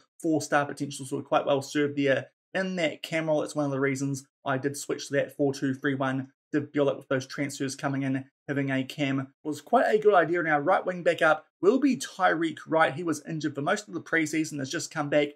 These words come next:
in the last week or so. Two and a half star current ability, four star potential. He looks like a decent player at twenty-one years old, and obviously a player who, for most people playing with Plymouth Argyle, probably would be the starter at striker, Ryan Hardy.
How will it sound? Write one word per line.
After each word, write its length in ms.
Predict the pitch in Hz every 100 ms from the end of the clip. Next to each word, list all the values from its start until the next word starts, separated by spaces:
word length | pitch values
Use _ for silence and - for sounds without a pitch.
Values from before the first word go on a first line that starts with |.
| _ _ 196
in 80 |
the 60 | 226
last 320 | 202 170 -
week 220 | 156 156
or 100 | 160
so. 240 | 143 156 151
Two 160 | 147
and 80 | 180
a 60 | 151
half 180 | 151 143
star 220 | 151 139
current 260 | - 139
ability, 480 | 139 139 139 139 139 - _
four 180 | - 151
star 240 | 143 147 139
potential. 640 | 139 139 139 143 139 131 _ -
He 40 | 143
looks 220 | 139 -
like 140 | 131
a 120 | 135
decent 440 | 127 147 143 139 139
player 360 | 147 135 127 - _ 135
at 200 | - -
twenty-one 520 | 233 233 180 165 156
years 160 | 143
old, 140 | 139 143
and 100 | 139
obviously 480 | 151 143 139 151 143
a 60 |
player 500 | 143 151 143 143 139 _ _
who, 100 | 156
for 160 | 143 135
most 380 | 131 175 214 -
people 240 | 240 269
playing 220 | 262 220
with 120 | 202 -
Plymouth 260 | 196 175
Argyle, 560 | 180 175 165 156 147 147 _ _
probably 220 | - 208
would 140 | 262 226
be 80 | 220
the 100 | 175
starter 380 | - 170 160
at 80 | 143
striker, 560 | - 156 151 151 147 143 _ -
Ryan 320 | 151 147 143
Hardy. 540 | 139 151 147 139 135